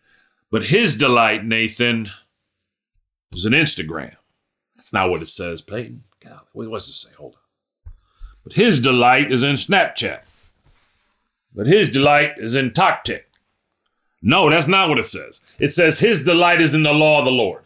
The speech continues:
His delight is in the word of God. He delights in the scriptures.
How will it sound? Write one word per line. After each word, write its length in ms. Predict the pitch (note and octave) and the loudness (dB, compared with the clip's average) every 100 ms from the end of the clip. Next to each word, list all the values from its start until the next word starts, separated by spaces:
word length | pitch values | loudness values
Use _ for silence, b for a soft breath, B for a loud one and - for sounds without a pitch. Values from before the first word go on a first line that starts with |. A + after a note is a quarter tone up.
| _ _ _ _ _ _ | _ _ _ _ _ _
His 280 | - F#3+ D#3+ | 2 4 4
delight 400 | E3+ D#3 D#3 D3+ | 2 4 4 4
is 160 | C#3+ C#3 | 2 0
in 120 | C#3 | 2
the 120 | C3 | 2
word 460 | A2+ A2 C#3+ D3 C#3+ | 2 2 4 4 2
of 200 | G2 D#2 | -2 -2
God. 560 | A2+ A#2+ A2+ G2 D#2+ - _ _ _ _ _ _ _ _ _ _ _ _ _ _ _ | 0 2 2 0 -4 -14 _ _ _ _ _ _ _ _ _ _ _ _ _ _ _
He 120 | C#3+ | -4
delights 640 | A#2+ D3 C3+ D3+ E3+ - D#3 | 0 0 2 0 0 -2 -4
in 140 | C#3+ | -4
the 80 | C3 | -6
scriptures. 1120 | - - - D#3 D#3 - B2+ F#2+ - - | -6 -6 -2 -2 -2 -2 -2 -4 -6 -10